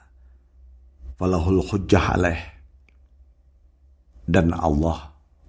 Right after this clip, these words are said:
punya argumen kepada orang yang ditakdirkan maksiat ini. Nah, jadi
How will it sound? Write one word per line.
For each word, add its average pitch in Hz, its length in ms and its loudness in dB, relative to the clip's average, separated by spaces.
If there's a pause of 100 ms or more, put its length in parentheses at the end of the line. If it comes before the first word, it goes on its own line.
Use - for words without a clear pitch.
punya 85 300 0
argumen 82 1120 -2 (720)
kepada 76 1000 -2 (640)
orang 80 640 0 (420)
yang 85 160 0
ditakdirkan 78 720 0
maksiat 82 480 -2
ini. 71 300 -6 (3000)
Nah, - 240 -8 (1700)
jadi 113 240 0